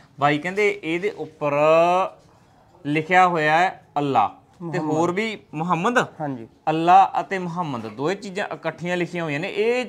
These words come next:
Speaker 1: ਚੀਜ਼ਾਂ ਨੇ ਜਿਹੜੀਆਂ ਕਿਸੇ ਕਿਸੇ ਜਾਨਵਰ ਦੇ ਹਿੱਸੇ ਦੇ ਵਿੱਚ ਆਉਂਦੀਆਂ ਨੇਗੀਆਂ। ਬਾਈ ਤੁਸੀਂ ਕਹਿੰਦੇ ਹੋ ਵੀ ਅੱਲਾ ਲਿਖਿਆ, ਕਿੱਥੇ ਲਿਖਿਆ ਜਾਂ ਮੁਹੰਮਦ
Speaker 2: ਆਹ ਲਿਖਿਆ ਹੈ
Speaker 1: ਵਗੈਰਾ,
Speaker 2: ਵੀਰੇ
Speaker 1: ਹਨਾ?
Speaker 2: ਇਹਦੇ,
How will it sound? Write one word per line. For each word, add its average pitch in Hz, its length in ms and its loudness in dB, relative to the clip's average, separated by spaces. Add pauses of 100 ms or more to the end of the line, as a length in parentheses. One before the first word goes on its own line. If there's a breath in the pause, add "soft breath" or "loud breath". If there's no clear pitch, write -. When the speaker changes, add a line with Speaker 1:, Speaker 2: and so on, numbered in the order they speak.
Speaker 1:
ਚੀਜ਼ਾਂ 175 320 -4
ਨੇ 180 140 -2
ਜਿਹੜੀਆਂ 208 380 -4 (640 soft breath)
ਕਿਸੇ 202 260 -2
ਕਿਸੇ 208 260 -4
ਜਾਨਵਰ 180 400 0
ਦੇ 175 100 -4
ਹਿੱਸੇ 175 340 -6
ਦੇ 165 100 -2
ਵਿੱਚ 156 240 -8
ਆਉਂਦੀਆਂ 123 320 -4
ਨੇਗੀਆਂ। 170 320 -2 (320 loud breath)
ਬਾਈ 254 100 2
ਤੁਸੀਂ 240 280 -8
ਕਹਿੰਦੇ 240 220 -2
ਹੋ 240 60 -4
ਵੀ 233 120 -2
ਅੱਲਾ 196 160 4
ਲਿਖਿਆ, 165 240 -2
ਕਿੱਥੇ 196 420 0
ਲਿਖਿਆ 170 320 2
ਜਾਂ 185 160 -2
ਮੁਹੰਮਦ 175 220 0
Speaker 2:
ਆਹ 196 160 10
ਲਿਖਿਆ 208 260 4
ਹੈ 180 80 8
Speaker 1:
ਵਗੈਰਾ, 135 120 2
Speaker 2:
ਵੀਰੇ - 180 0
Speaker 1:
ਹਨਾ? 156 80 -4
Speaker 2:
ਇਹਦੇ, 147 80 -4